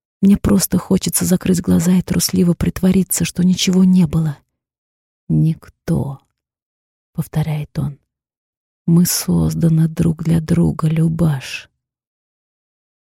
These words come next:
Я чувствую все то, о чем он говорит. Чувствую. И от этого еще больнее. Но почему кто-то обязательно должен мучиться ради счастья других?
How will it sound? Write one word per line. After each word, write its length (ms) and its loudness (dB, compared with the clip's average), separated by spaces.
Я 240 -4
чувствую 680 -10
все 240 -6
то, 240 -2
о 100 -4
чем 320 -4
он 80 -2
говорит. 560 -4
Чувствую. 1080 -2
И 100 2
от 240 0
этого 340 -2
еще 500 -2
больнее. 840 0
Но 140 6
почему 520 4
кто-то 640 0
обязательно 880 4
должен 520 4
мучиться 600 2
ради 260 0
счастья 560 -2
других? 640 0